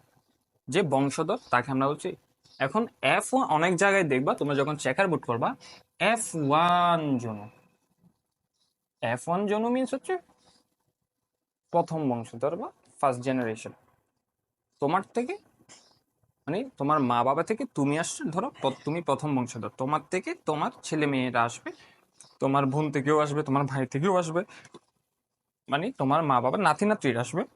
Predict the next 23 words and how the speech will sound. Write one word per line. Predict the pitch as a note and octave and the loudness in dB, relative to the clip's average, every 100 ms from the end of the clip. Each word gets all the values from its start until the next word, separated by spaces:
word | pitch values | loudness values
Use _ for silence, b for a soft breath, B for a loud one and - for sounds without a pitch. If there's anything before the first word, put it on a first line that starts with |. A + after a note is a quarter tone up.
| _ _ D3 | _ _ 0
ওদেরকে | D3 D#3 E3+ | 2 2 2
ধরে | D#3+ | 4
নাও | E3+ | 4
তুমি | F#3 A3+ - _ _ _ _ | 2 0 -2 _ _ _ _
সেকেন্ড | - G3 D3 A#2 | -4 0 2 2
জেনারেশন | A2+ A2 A2+ A#2 - - _ - - C3 | 0 -2 -4 -8 -12 -20 _ -14 -6 -2
ধরে | C#3 B2+ | 2 2
নাও। | A#2+ A#3+ b b b | 0 -4 b b b
কারণ | C3+ G3 - | 0 0 -2
এগুলোতে | C3 D3+ E3+ | -2 0 0
অনেক | - D3 F#3 - | 0 0 0 0
কথা | B2+ - D3+ | -2 2 0
আছে | D3 - | 0 -4
যেগুলো | - B2+ B2+ C3 | -2 0 2 2
আমরা | B2+ C3+ | 2 0
তোমাকে | C#3 C#3+ D#3+ | -2 -2 -2
বলতে | D3+ E3 | -2 0
পারছি | D#3 A2+ - - | 0 -2 -8 -14
না। | A2 _ _ _ _ - | -16 _ _ _ _ -6
এই | C#3 C3 | -2 0
জিনিসগুলো | B2+ C#3+ D#3 F#3 B3 | 0 -4 -4 -6 -6
অনেক | - D3 A3 C#4 C4 | -2 -2 -2 -4 -12
ব্রডভাবে | - - C#3+ C#3+ D3+ C#3+ D#3 G3+ | -14 -8 0 0 0 -2 -2 -2